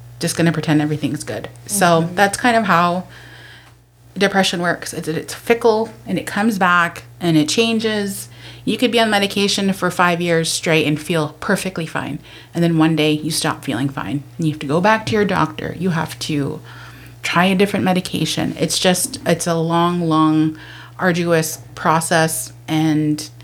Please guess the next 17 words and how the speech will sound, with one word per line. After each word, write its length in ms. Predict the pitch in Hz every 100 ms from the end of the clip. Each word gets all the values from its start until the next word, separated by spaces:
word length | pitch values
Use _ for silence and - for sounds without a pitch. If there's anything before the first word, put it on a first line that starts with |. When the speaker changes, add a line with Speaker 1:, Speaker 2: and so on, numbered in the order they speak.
| - - -
Speaker 1:
it's 120 | 170
all 120 | 180
about 260 | 190 196 185
learning 420 | 175 180 180 170
about 240 | 170 175 165
yourself 440 | 165 - 170 156
too. 300 | - 165 139 - - - - - - - 180
Taking 320 | 196 196 175
a 60 |
hard 280 | 160 165 156
look 120 | 156 156
at 60 |
yourself 400 | 151 151 156 151
and 80 | 147
going, 180 | 143 151
"Okay, 360 | 185 185 143 143
like, 300 | 135 139